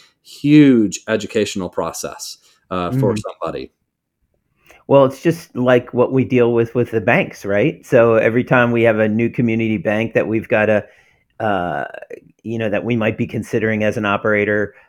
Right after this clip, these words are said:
Speaker 2: um, there's an education process, and the same thing had to happen with private equity. Now, you, just to move this along, because I know that, um, we only have so much time, but so you did reach a point where,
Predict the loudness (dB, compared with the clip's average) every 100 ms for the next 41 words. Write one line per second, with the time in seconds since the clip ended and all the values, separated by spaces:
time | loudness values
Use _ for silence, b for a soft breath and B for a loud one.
0 | b -12 -8 -6 -6 -6 -4 -4 -4 -4
1 | -4 -4 -8 -2 0 0 -2 -2 -4 -10
2 | -10 -10 -8 -6 -6 -6 -6 -6 -6 -4
3 | -4 -2 -2 -2 -6 -6 -8 -4 -4 -2
4 | -4 -4 -6 -8 -10 B B -2 0 2
5 | 2 2 0 -6 _ 0 0 4 4 6
6 | 4 2 2 0 0 0 -4 -4 -2 0
7 | 0 0 0 0 -2 -4 -6 -6 -8 -12
8 | b b _ -12 -6 -4 -4 -2 -4 -4
9 | -4 -2 0 0 -4 b b b _ _
10 | _ -14 0 0 2 0 0 0 0 4
11 | 4 4 0 2 2 0 -10 -6 -4 -2
12 | -4 -8 -4 0 2 2 2 -2